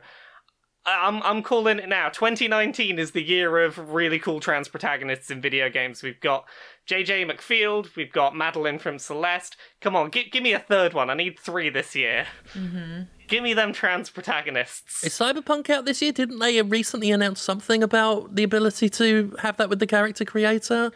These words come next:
Speaker 1: Uh, so after all of the controversy around, "Hey, that's some kind of transphobic looking advertising you've placed into your game," et cetera,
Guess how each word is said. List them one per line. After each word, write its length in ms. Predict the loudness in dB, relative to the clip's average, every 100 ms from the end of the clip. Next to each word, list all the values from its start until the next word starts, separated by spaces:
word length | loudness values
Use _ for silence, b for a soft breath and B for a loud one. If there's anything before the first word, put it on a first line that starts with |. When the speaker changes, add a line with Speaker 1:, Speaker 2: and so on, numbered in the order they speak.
| B B
Speaker 1:
Uh, 260 | 2 2 0 b b b
so 240 | -4 -2 0 0
after 460 | 0 0 -4 -2
all 180 | 0 0
of 120 | 0
the 420 | 0 2 2 -2 -4
controversy 760 | -4 -4 -2 0 0 0 0 2
around, 380 | 2 0 -2
"Hey, 300 | -4 -4 -2
that's 280 | -2 -4 -6
some 260 | -12 -10 -6
kind 260 | -2 -2
of 200 | -2 -4
transphobic 580 | -2 -4 0 -2 -2 -4
looking 400 | -6 -4 -4 -4
advertising 800 | -4 -4 -6 -2 -2 -2 -6 -6
you've 200 | -10 -8
placed 280 | -4 -4 -6
into 220 | -10 -8
your 140 | -8 -2
game," 320 | -2 -2 -4
et 180 | -8 -6
cetera, 460 | -6 -4 -2 -2